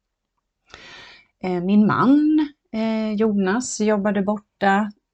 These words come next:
två till tre dagar i veckan och det här var ett upplägg som vi var vana vid och vi tyckte nog att vi fick, eh, vardagen och livet att funka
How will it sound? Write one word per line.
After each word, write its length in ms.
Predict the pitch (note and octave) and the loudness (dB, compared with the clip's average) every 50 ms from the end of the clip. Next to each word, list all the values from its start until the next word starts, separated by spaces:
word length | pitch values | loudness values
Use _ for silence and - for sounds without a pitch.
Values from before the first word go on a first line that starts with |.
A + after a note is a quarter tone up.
| _ _ - - - | _ _ -18 -4 0
två 340 | A3+ G#3 G3+ G3 G3+ G#3 | 2 2 4 2 2 0
till 160 | G#3 A3+ G#3 - | -2 -2 -6 -2
tre 180 | - G#3+ G3 | -2 0 0
dagar 180 | - F3+ F3+ F3 | 2 2 2 2
i 40 | E3+ | 2
veckan 580 | F3+ F#3 - _ _ _ - D#3+ E3+ F3+ F#3+ | 0 -2 -4 _ _ _ -4 -2 0 0 0
och 80 | F#3 F3+ | -2 -2
det 80 | F3 | -4
här 180 | E3 E3 - - | -4 -4 -4 -2
var 140 | A3+ C4 C4 | -2 -2 -2
ett 80 | - | 0
upplägg 460 | D4 C#4+ C#4+ - - E3 C#3+ D3 - - | -2 -2 -2 -2 -2 -2 -2 -2 -4 -6
som 380 | - F3+ E3+ E3 E3 D#3+ D#3 - _ _ _ - _ _ | -6 -6 -6 -4 -6 -8 -10 -12 _ _ _ -20 _ _
vi 160 | - F3 E3 C#3+ | -2 -2 -2 0
var 140 | D3 C#3 | -2 -2
vana 440 | C3+ D#3 D3 C#3+ C#3+ B2+ B2+ C3+ F3 | 0 2 2 2 2 2 0 -2 0
vid 300 | A3 D4 A#3+ D3 - - | 0 0 0 -2 -4 -8
och 120 | - F2+ - | -10 -12 -12
vi 60 | - | -10
tyckte 360 | - - C#4+ C#4+ - - F#3+ | -6 -6 -6 -6 -6 -6 -4
nog 240 | F#3 E3+ D#3 C#3+ D3 | -4 -4 -4 -6 -8
att 100 | D3 - | -10 -10
vi 140 | - D#3+ D3 | -10 -10 -10
fick, 520 | - - D3+ C#3+ C#3+ _ - - - - _ _ _ _ - F3+ | -8 -8 -8 -8 -8 _ -20 -20 -20 -20 _ _ _ _ -18 -16
eh, 200 | E3 D#3+ E3+ E3 | -14 -12 -10 -8
vardagen 420 | E3+ D#3+ D#3+ D#3+ D#3 D#3 D#3 E3 | -6 -6 -6 -6 -8 -10 -10 -10
och 80 | E3+ E3 | -10 -10
livet 420 | D#3+ D#3 - - - - - - | -8 -8 -8 -8 -10 -12 -14 -14
att 100 | E3+ - | -16 -10
funka 460 | - E3+ E3 E3 - - - - D3+ | -10 -10 -10 -10 -12 -12 -12 -12 -12